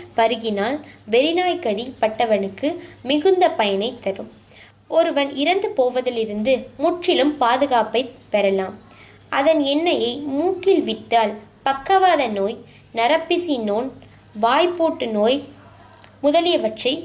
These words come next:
முற்றிலுமாக குணப்படுத்தி அதனை வேரோடு அகற்றிவிடும். கருஞ்சீரகத்தை புகையூட்டினால் அது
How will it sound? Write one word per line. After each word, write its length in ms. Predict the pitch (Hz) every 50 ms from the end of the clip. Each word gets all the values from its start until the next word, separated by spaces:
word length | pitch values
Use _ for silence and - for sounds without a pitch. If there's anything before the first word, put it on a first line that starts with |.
| - - 262
முற்றிலுமாக 800 | 285 294 285 - - 381 359 311 285 240 208 202 196 233 285 277 -
குணப்படுத்தி 640 | 240 240 254 247 - 226 214 165 - - - 262 277 294 - - - -
அதனை 320 | 226 220 226 214 214 226 277 302 302 - - - - - - - - - 220
வேரோடு 480 | 262 294 330 370 381 339 277 240 233 311 - - - 214
அகற்றிவிடும். 640 | 208 214 202 - - 226 196 196 196 196 196 - - - - - - - - - -
கருஞ்சீரகத்தை 840 | 277 302 339 392 403 392 381 359 302 269 220 226 220 220 - 262 277 254 247 -
புகையூட்டினால் 840 | - 294 285 339 349 349 339 302 - - 233 220 214 208 214 262 311 311 - - - - - - 226 214
அது 180 | 214 214 240